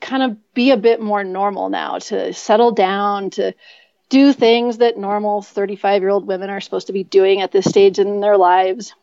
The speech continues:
And this will just be the perfect transition point. And this adventure will be so big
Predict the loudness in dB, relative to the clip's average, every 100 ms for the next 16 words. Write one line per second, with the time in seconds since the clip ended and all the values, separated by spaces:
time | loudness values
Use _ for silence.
0 | _ _ -8 -6 -6 -10 _ _ _ _
1 | 0 2 2 2 -2 0 0 0 -2 0
2 | 0 -2 -4 0 0 2 0 0 -4 -4
3 | -2 -2 -2 0 0 2 0 2 -2 0
4 | 2 2 2 0 -2